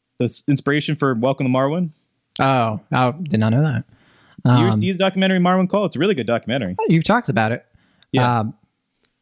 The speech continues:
Speaker 2: the, the other two docs that I was curious about, uh, which you already kinda gave me a heads up that they weren't, that this one wasn't as, uh, good as it should have been. It wasn't as radical. It's Tony Hawk Until the Wheels Fall Off. I wanna watch a Tony
Speaker 1: It's
Speaker 2: Hawk
Speaker 1: all right.
Speaker 2: documentary.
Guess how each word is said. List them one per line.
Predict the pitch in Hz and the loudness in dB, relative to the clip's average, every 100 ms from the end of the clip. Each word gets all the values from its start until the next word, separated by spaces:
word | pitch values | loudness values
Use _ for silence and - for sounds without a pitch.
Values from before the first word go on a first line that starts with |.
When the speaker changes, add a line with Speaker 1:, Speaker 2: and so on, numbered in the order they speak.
| _ _ - | _ _ 0
Speaker 2:
the, | 151 165 | 2 2
the | 170 151 | 2 2
other | 196 | 2
two | 202 185 | 2 2
docs | 139 135 - | 2 0 0
that | 123 | 0
I | |
was | 117 110 | 0 0
curious | - 123 117 | 2 2 2
about, | 113 113 110 - | 2 2 0 -2
uh, | 113 110 143 - | 0 0 -4 -2
which | 160 - | 0 2
you | 165 | 4
already | 175 170 | 4 2
kinda | 175 147 | 0 0
gave | 139 | 0
me | 135 131 | 2 4
a | 123 | 4
heads | 123 131 123 | 2 0 0
up | 127 | 0
that | - | 0
they | 117 | 0
weren't, | 113 107 - - - | 2 0 -4 -18 -4
that | - 127 | 0 2
this | 160 - | 2 2
one | 117 | 2
wasn't | 113 110 | 2 2
as, | 101 98 | 2 2
uh, | 104 101 101 - _ _ _ _ _ | 2 2 0 -6 _ _ _ _ _
good | 156 143 | 2 2
as | 135 | 0
it | 131 | 0
should | - 156 | 2 2
have | |
been. | 117 113 | 2 2
It | |
wasn't | 127 131 | 4 2
as | 110 104 | 2 2
radical. | 117 123 117 95 95 - _ _ _ - | 2 0 -4 -4 -4 -6 _ _ _ -12
It's | |
Tony | - 147 131 | 0 2 2
Hawk | 117 120 | 2 0
Until | 120 117 | 0 0
the | 120 | 0
Wheels | 113 135 131 | 2 2 2
Fall | - 101 87 | 0 0 2
Off. | 95 123 | 2 0
I | - 180 233 | 2 2 4
wanna | 190 180 | 4 4
watch | 170 143 147 | 4 2 2
a | |
Tony | 139 143 | 0 2
Speaker 1:
It's | 139 | 4
Speaker 2:
Hawk | 160 | 4
Speaker 1:
all | 175 | 2
right. | 175 | 0
Speaker 2:
documentary. | 113 - 104 98 98 135 | -4 0 2 2 4 2